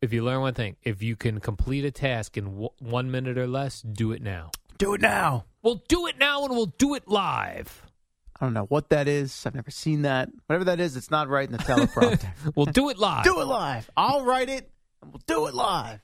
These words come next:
Speaker 1: Now, the good news is Max Scherzer.
Speaker 2: There's good news? Oh, okay,
Speaker 1: And Jacob
Speaker 2: yeah.
Speaker 1: deGrom will pitch the next two games.
Speaker 2: Yes.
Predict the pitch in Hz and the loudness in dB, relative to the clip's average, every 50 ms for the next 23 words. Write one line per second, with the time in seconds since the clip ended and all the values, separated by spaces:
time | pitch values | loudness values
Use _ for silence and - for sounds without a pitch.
0 | _ _ 147 139 127 107 123 123 127 214 254 262 196 135 110 85 90 85 80 78 | _ _ 0 0 2 2 0 0 2 0 0 2 0 0 0 -2 -4 -8 -10 -12
1 | - - - - _ _ _ _ _ _ _ _ _ _ _ 135 127 120 117 - | -14 -16 -18 -20 _ _ _ _ _ _ _ _ _ _ _ 0 0 0 0 0
2 | - - - 147 135 117 104 90 110 143 135 - - 165 175 196 233 254 269 254 | -2 -2 0 0 0 -2 -2 2 2 2 2 2 2 2 2 2 0 0 -2 0
3 | - - 147 143 127 113 110 113 123 - - - 120 113 123 120 113 104 104 113 | 2 2 2 2 2 2 2 2 2 2 0 -2 0 2 2 2 2 2 0 0
4 | - - 113 101 127 135 143 135 123 107 101 90 - 110 104 - - - 107 101 | 0 -2 -2 0 0 0 0 0 -2 -4 -6 -2 -2 -2 -2 -2 -6 -10 -8 -6
5 | 98 92 - - - - 107 95 98 92 87 85 - 156 156 139 110 98 - - | -6 -6 -8 -8 -8 -8 -6 -6 -6 -8 -6 -2 0 0 0 0 0 -4 -6 -10
6 | - - - | -14 -18 -20